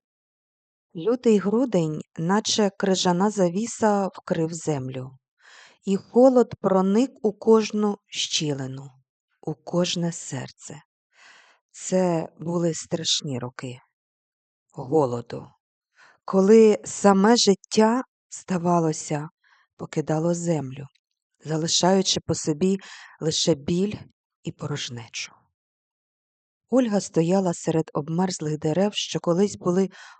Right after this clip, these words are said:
оазою радості і тепла. Тепер їхні гілки, мовчазні й безсилі, нагадували скелети, що тягнулися до небес,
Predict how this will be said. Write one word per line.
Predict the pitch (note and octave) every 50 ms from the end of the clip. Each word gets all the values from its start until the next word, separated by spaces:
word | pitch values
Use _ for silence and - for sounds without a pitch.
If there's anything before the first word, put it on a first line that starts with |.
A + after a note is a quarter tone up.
| _ _
оазою | - G3 F#3+ G3+ G#3 A3+ B3 A#3 - - G#3+ G#3 G3+ G3 G#3 G3+ G3 - _ - -
радості | - G3+ F#3+ F#3+ F#3 - F#3 - - - - F#3
і | F3+ - E3+
тепла. | - - F3 - - D#3+ C3+ B2 B2 A#2+ _ _ _ _ _ _ _ _ _ _ _ _ _ _ _ _ _ _ _ _ _ -
Тепер | - E3+ - - C4+ B3
їхні | F#3 D3 D3 - - D#3 C#3+
гілки, | C3+ D3 C#3+ C#3+ - - - G#3 G#3+ G#3 G3+ - - - - - -
мовчазні | F3+ F#3+ F#3+ - - - A3+ G#3 - G3 A3 B3+ C#4 C4
й | A#3
безсилі, | E3 F3 G3 F#3 - - - - A#3 C4 C4+ C4 A#3+ A#3+ A#3+ A#3 - - - - - - _ _ _ -
нагадували | - G3+ G#3+ F3 F#3+ G#3+ G3+ F#3+ G3 F#3+ G#3 G3 G3
скелети, | F#3+ - - - G#3 G3+ G3 D3+ B2 B2+ - - - C3+ - _ _ _ _ _ _ _ _ _ _ _ _ _
що | - - - - D#3
тягнулися | - - D#3 D3 C#3 D#3+ D3 C3 B2 C3 - - -
до | C3 C#3 C#3+
небес, | D3+ F3 F3+ F#3 A3 G#3+ A3 A#3 - -